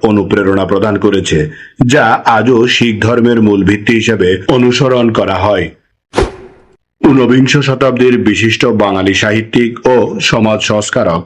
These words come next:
তারকনাথ গঙ্গোপাধ্যায় আঠারোশো একানব্বই সালের বাইশে সেপ্টেম্বর মৃত্যুবরণ করেন। তিনি বাংলা সাহিত্যের অন্যতম অগ্রপথিক হিসেবে পরিচিত। তার রচিত স্বর্ণলতা ও রামানন্দ উপন্যাস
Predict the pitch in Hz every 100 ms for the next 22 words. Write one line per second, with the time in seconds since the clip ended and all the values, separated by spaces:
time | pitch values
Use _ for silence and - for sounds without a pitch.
0 | - 127 117 110 117 95 98 - 117 113
1 | 104 98 85 98 90 101 87 110 - 131
2 | 131 131 127 131 127 113 110 98 95 107
3 | 113 120 113 110 92 95 117 117 110 117
4 | 107 90 87 - - 117 107 101 101 95
5 | 90 87 98 107 - 78 - _ _ -
6 | 156 127 135 113 104 104 104 - 117 113
7 | 123 120 120 104 101 92 98 104 123 -
8 | 113 113 104 107 110 104 107 120 113 113
9 | 101 92 98 90 76 76 _ _ _ 110
10 | 101 101 101 107 95 101 95 - 107 110
11 | 113 113 120 120 123 113 117 135 110 104
12 | 101 101 101 104 - 110 113 113 101 95